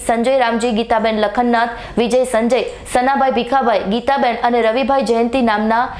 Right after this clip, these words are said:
નવ આરોપીઓની ભેંસાણ પોલીસ દ્વારા ધરપકડ કરવામાં આવી છે. હાલ તો આ તમામ આરોપીની ધરપકડ કરી ભેંસાણ પોલીસ દ્વારા આરોપીઓની પૂછપરછ હાથ ધરવામાં આવી છે.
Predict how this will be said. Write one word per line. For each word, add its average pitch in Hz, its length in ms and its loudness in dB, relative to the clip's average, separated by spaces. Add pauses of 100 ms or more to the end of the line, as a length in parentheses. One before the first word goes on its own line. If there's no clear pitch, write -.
(200)
નવ 254 420 2
આરોપીઓની 254 600 0 (100)
ભેંસાણ 247 440 0
પોલીસ 262 240 0
દ્વારા 233 200 2
ધરપકડ 214 460 -2
કરવામાં 170 400 -2
આવી 160 140 -6
છે. - 140 -8 (260)
હાલ 180 120 2
તો 190 100 0
આ 208 40 4
તમામ 226 380 0
આરોપીની 247 440 0
ધરપકડ 233 480 0
કરી 240 240 0 (260)
ભેંસાણ 240 360 0
પોલીસ 269 300 0
દ્વારા 247 220 2
આરોપીઓની 233 500 0
પૂછપરછ 220 520 0 (260)
હાથ 226 260 0
ધરવામાં 170 440 -2
આવી 147 140 -4
છે. - 140 -6